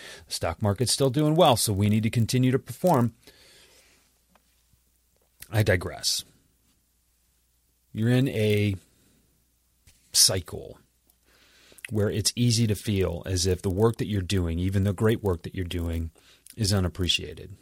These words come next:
And you know what happens? January first comes and the counter resets to zero.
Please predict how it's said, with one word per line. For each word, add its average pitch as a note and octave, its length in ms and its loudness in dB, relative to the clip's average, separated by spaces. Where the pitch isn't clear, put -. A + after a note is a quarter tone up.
And F#2 100 -2
you G2 80 2
know A2+ 100 2
what A#2 120 2
happens? A2+ 520 0
January G#2+ 440 2
first G#2 280 0
comes B2 400 -2
and F#2 100 -2
the E2+ 60 -2
counter A#2+ 320 -2
resets G#2 500 0
to F#2 100 -6
zero. D#2 420 -6